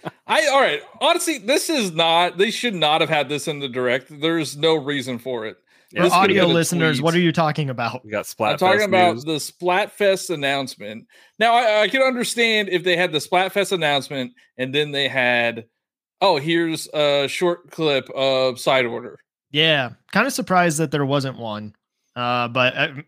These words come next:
Speaker 3: I guess we're still too early. And
Speaker 1: I
Speaker 3: I,
Speaker 1: guess
Speaker 3: I
Speaker 1: that
Speaker 3: What was that?
Speaker 1: I guess that's not coming out in, in the summer. I guess it's,
Speaker 3: It,
Speaker 1: it's
Speaker 3: it
Speaker 1: gonna
Speaker 3: could,
Speaker 1: be fall.
Speaker 3: could be September.
Speaker 2: Su-, summer
Speaker 3: We
Speaker 2: just started, man. Yesterday.
Speaker 3: Yeah.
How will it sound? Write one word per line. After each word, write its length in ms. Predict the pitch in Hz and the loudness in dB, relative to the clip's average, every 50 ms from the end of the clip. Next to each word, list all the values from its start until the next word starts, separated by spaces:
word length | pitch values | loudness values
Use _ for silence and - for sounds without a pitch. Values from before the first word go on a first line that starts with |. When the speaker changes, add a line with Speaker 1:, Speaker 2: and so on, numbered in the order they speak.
| _ _ _ | _ _ _
Speaker 3:
I 120 | - 131 | -2 0
guess 260 | 135 147 160 156 - - | 2 2 2 0 0 -2
we're 220 | 160 156 151 143 | -2 0 0 -2
still 580 | - - - 151 147 143 143 139 135 127 123 - _ _ _ _ | -2 -6 -6 -4 -4 -2 -2 -2 -4 -6 -10 -16 _ _ _ _
too 200 | - 156 151 139 | -2 0 0 2
early. 440 | 135 135 143 143 147 143 139 131 - _ _ _ _ _ _ _ _ _ _ _ _ _ _ - | 0 0 0 0 0 -2 -2 -4 -8 _ _ _ _ _ _ _ _ _ _ _ _ _ _ 0
And 240 | 139 139 135 139 | 2 2 2 0
Speaker 1:
I 120 | - 151 147 | 0 2 2
Speaker 3:
I, 60 | 143 | 4
Speaker 1:
guess 220 | 151 170 160 151 | 4 4 4 4
Speaker 3:
I 160 | 165 165 170 143 | 4 2 2 2
Speaker 1:
that 100 | 131 - _ _ _ _ _ _ _ _ _ _ _ _ _ _ _ - - - _ _ _ _ - | -2 -8 _ _ _ _ _ _ _ _ _ _ _ _ _ _ _ -20 -20 -20 _ _ _ _ -6
Speaker 3:
What 100 | 139 139 | -4 -2
was 100 | 143 147 | 0 2
that? 180 | 170 170 - _ _ _ _ _ _ _ _ | 2 0 0 _ _ _ _ _ _ _ _
Speaker 1:
I 80 | - 143 | -2 2
guess 220 | 143 160 156 156 | 2 2 2 2
that's 220 | - 143 143 131 - | 2 0 0 2 2
not 140 | 139 135 117 | 0 0 0
coming 220 | - 139 131 127 | -2 -4 -2 0
out 260 | 131 139 147 156 - - | 0 0 0 -2 -4 -8
in, 460 | 165 156 160 165 160 156 160 160 - _ _ | -8 -8 -8 -8 -10 -12 -14 -16 -18 _ _
in 160 | - 156 156 | -6 -4 -4
the 80 | 165 160 | -4 -2
summer. 520 | - 180 170 170 180 190 196 196 185 175 - | -2 -2 0 0 0 -2 -4 -6 -12 -14 -10
I 100 | - 131 | -8 -4
guess 200 | 127 127 123 - | -4 -4 -4 -4
it's, 160 | 143 127 110 180 | -6 -4 0 0
Speaker 3:
It, 120 | 196 185 - - - | 0 0 -2 -10 -12
Speaker 1:
it's 180 | 131 117 - 185 | -12 -6 -4 -2
Speaker 3:
it 40 | |
Speaker 1:
gonna 140 | 139 127 123 | -2 0 2
Speaker 3:
could, 140 | 123 190 214 | 4 4 4
Speaker 1:
be 440 | 127 127 127 127 127 127 127 127 123 | 2 0 -4 -6 -6 -6 -6 -6 -8
fall. 500 | - - 135 123 139 180 196 - _ _ _ _ _ _ _ _ _ | -6 -4 -2 0 0 -2 -4 -6 _ _ _ _ _ _ _ _ _
Speaker 3:
could 220 | - - 165 165 156 | 2 2 2 4 4
be 160 | 185 180 185 | 4 4 6
September. 760 | 170 - 180 165 135 - 160 160 175 185 175 170 170 - - _ | 6 4 2 2 4 4 2 4 6 6 4 4 4 2 -4 _
Speaker 2:
Su-, 80 | _ - | _ -2
summer 220 | 147 156 190 196 | 0 0 2 0
Speaker 3:
We 60 | 185 | 2
Speaker 2:
just 200 | - 185 175 - | 2 0 0 0
started, 340 | - - 156 165 160 123 107 | -2 0 0 0 0 -2 -2
man. 240 | 104 107 110 123 - _ _ | -2 -4 -4 -6 -8 _ _
Yesterday. 500 | - 123 135 - - 127 107 95 92 - _ _ _ _ _ _ - | -8 -8 -8 -6 -6 -4 -4 -4 -4 -6 _ _ _ _ _ _ -6
Speaker 3:
Yeah. 240 | 147 165 165 127 | -2 0 0 -2